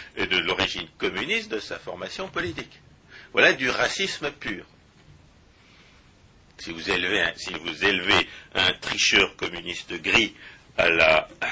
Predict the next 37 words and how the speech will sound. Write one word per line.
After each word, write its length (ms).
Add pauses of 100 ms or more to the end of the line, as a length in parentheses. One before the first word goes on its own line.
(420)
dignité 540
de 60
président 460
des 200
États-Unis 560
parce 260
qu'il 200
est 80
gris, 320 (260)
vous 240
êtes 240
un 120
raciste. 640 (300)
Et 80
ce 140
racisme 520
est 60 (100)
parfaitement 600 (140)
immoral, 580 (520)
parfaitement, 760 (220)
euh, 60 (160)
parfait, 340 (160)
parce 200
qu'il 260
est 100
parfaitement 800
irrationnel. 680 (580)
Parce 180
qu'il 140
vous 200
a 100 (100)
aveuglé 560
sur 260
des, 180 (180)
sur 180
des 100
critères 380